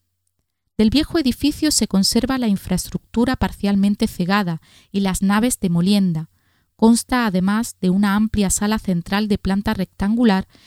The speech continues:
y un espacio absidal o semicircular en la parte este. La sala está dividida en tres espacios con dos piedras de moler para cada uno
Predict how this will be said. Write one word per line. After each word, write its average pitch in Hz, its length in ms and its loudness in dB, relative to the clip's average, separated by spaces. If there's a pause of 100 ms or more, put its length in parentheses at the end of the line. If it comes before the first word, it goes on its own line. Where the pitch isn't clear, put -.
(160)
y 226 100 0
un 254 80 2
espacio 254 540 -2
absidal 220 580 0
o 220 80 2
semicircular 196 840 0 (300)
en 247 120 4
la 202 120 2
parte 165 480 -2
este. - 360 -10 (960)
La 208 100 2
sala 339 380 -2
está 226 300 0
dividida 220 520 0
en 202 100 2
tres 190 260 -2
espacios 180 720 0
con 180 180 0
dos 202 200 0
piedras 208 400 0
de 202 100 0
moler 180 320 2
para 175 280 -4
cada 185 280 0
uno 202 360 4